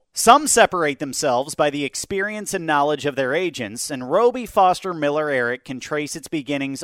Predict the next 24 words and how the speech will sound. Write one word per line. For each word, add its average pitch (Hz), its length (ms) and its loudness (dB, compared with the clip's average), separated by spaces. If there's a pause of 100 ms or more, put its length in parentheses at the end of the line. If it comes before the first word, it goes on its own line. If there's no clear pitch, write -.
all 170 340 4
the 190 120 0
way 185 220 0
back 139 380 0
to 160 120 -4 (100)
eighteen 131 540 -8
seventy-two. 120 960 -6 (100)
Their 240 340 6
group 170 380 2
of 170 100 -2
insurance 160 440 -4
professionals 135 680 -4
can 135 160 -8
point 165 280 -8
to 151 240 -6
over 214 400 2
a 214 100 4
hundred 185 380 -4
and 185 180 -16
thirty 156 260 -6
years 135 320 -4
of 135 100 -4
insurance 127 500 -8
experience. 120 880 -8